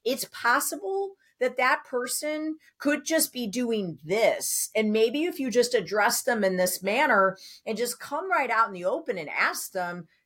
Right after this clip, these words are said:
you might really get some answers that you're truly looking for.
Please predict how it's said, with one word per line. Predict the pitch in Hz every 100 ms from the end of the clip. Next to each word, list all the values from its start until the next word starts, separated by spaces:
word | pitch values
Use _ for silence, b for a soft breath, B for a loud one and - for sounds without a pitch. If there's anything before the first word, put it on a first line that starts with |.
| -
you | 233 339
might | 381 330 190
really | 208 240 294
get | 220 247 240
some | - 208 -
answers | 208 240 - 233 196
that | - 180
you're | 185
truly | 160 - 285 262 202
looking | 226 247 226
for. | - 202 180 170